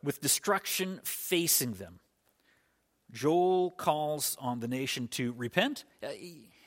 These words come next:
first, he calls on them to mourn. That's even before the repentance. And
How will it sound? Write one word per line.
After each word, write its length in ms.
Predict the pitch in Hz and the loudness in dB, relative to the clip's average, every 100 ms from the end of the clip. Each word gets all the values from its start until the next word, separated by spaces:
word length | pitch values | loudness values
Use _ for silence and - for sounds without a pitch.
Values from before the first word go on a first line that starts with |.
| - _ _ _ _ - | -20 _ _ _ _ -6
first, 260 | 190 - | -6 -6
he 80 | 110 | -6
calls 260 | - 117 120 | -2 -2 -2
on 80 | |
them 160 | 107 107 | -4 -4
to 100 | 107 | -6
mourn. 360 | 107 143 101 - _ _ _ _ _ _ _ _ _ - | -6 -6 -8 -12 _ _ _ _ _ _ _ _ _ -6
That's 200 | 117 - | -4 -2
even 200 | 139 117 | -2 -4
before 300 | 104 135 123 | -4 -2 -2
the 80 | 104 | -2
repentance. 640 | 92 139 127 - - - _ _ _ _ _ _ _ _ _ _ _ _ _ | -2 -2 -2 -6 -10 -10 _ _ _ _ _ _ _ _ _ _ _ _ _
And 260 | 151 151 | -4 -4